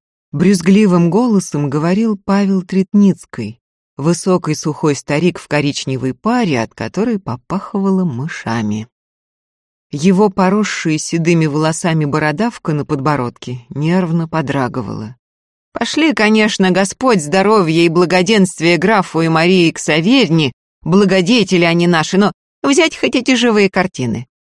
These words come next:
У меня, сами знаете, пять дочерей, все на выдане, стало быть, все участвуют. Одна Психея у ручья, другая Терпсихора,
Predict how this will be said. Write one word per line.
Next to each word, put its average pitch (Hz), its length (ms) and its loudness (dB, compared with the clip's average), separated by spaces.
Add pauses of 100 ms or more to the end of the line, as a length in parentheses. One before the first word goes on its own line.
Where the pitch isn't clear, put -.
(140)
У 254 80 4
меня, 294 280 4
сами 277 280 2
знаете, 254 420 4
пять 285 300 2
дочерей, 233 520 2
все 311 220 0
на 285 180 4
выдане, 202 460 4
стало 262 320 2
быть, 240 220 4 (260)
все 285 360 2
участвуют. 202 920 0 (240)
Одна 247 380 2
Психея 254 720 2
у 240 60 4
ручья, 226 420 2
другая 233 440 2
Терпсихора, 226 1040 0